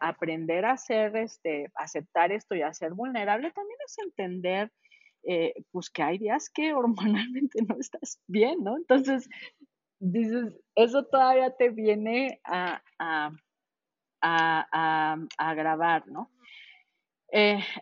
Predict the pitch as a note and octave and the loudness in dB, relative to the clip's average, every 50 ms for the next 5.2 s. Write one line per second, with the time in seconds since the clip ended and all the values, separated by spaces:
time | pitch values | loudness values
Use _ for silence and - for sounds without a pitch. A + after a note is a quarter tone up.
0 | - - G#3+ A#3 A#3+ C#4+ - - - F#4 F#4 D#4 C#4 B3+ C4+ C#4 C4+ - - B3 | 2 2 4 4 4 0 0 -2 0 0 0 0 0 0 0 0 -2 -2 -4 -4
1 | - - A#3+ A#3 A3+ A3+ - - A3+ G#3+ G3 - A#3+ G#3 _ - F#3+ F#3+ F#3+ F#3+ | -2 2 2 2 2 2 0 -2 -4 -4 -4 -4 -8 -8 _ -6 -8 -6 -4 -4
2 | G3 G3 - - - D#3 D3 D#3 D3+ D3 D#3 D3+ D3+ D3+ D#3+ A3+ D#4+ _ _ _ | -4 -4 -6 -8 -10 -10 -8 -6 -4 -2 0 2 2 2 2 -2 -6 _ _ _
3 | _ _ _ - - _ _ _ _ _ _ _ _ _ _ _ - E3+ E3 D#3 | _ _ _ -20 -20 _ _ _ _ _ _ _ _ _ _ _ -6 -4 -2 -2
4 | C#3+ C#3+ C#3+ D3 D#3 - - D#3+ D#3+ D#3 D#3 D#3 D#3 C#3+ - E3 D3+ D3 D3 D3 | -2 -2 -4 -8 -10 -10 -6 -4 -2 -2 -2 -4 -6 -8 -6 -2 2 4 4 4
5 | D3+ F3+ B3 | 2 0 -4